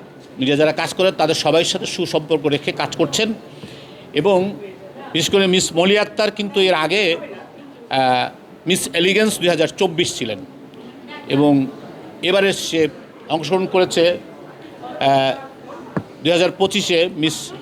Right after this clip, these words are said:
ট্যুরিজম, মিসেস ট্যুরিজম দুই হাজার পঁচিশে অংশগ্রহণ করেছেন। এবং এই অনুষ্ঠানটি মিস এলিগেন্স, মিসেস এলিগেন্স and মিসেস ট্যুরিজম এই তিনটি এবং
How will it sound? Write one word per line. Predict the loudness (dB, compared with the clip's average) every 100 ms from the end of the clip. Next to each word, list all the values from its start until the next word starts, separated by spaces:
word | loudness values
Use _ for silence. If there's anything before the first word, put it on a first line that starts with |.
| -16 -20 -20 -20 -20 -20 -20 -20 -20 -20 -16 -16 -16 -4
ট্যুরিজম, | 2 2 4 2 0 -8 -14 -16 -18 -20 -20 -4
মিসেস | 0 2 2
ট্যুরিজম | 2 2 2 0
দুই | 0 0
হাজার | 2 0 -2 -10 -20 -20 -18 -18 -16 -18 -8 -2
পঁচিশে | 0 0 0
অংশগ্রহণ | 0 0 -2 -2
করেছেন। | -6 -6 -10 -12 -16 -16 -16 -16 -16 -16 -14 -14 -14 -14 -6
এবং | 0 2 2 0 -8 -6
এই | 0 2 4
অনুষ্ঠানটি | 4 0 -2 -2 0 0
মিস | 0 -2 -2
এলিগেন্স, | 2 4 4 2 0
মিসেস | -2 0 2
এলিগেন্স | 2 4 2 0
and | 0
মিসেস | 0 2 2 2 0 0
ট্যুরিজম | 2 2 2 0 -4 -14 -18 -18 -16 -4
এই | -2 2
তিনটি | 2 2 2
এবং | 2 4 4 2 -4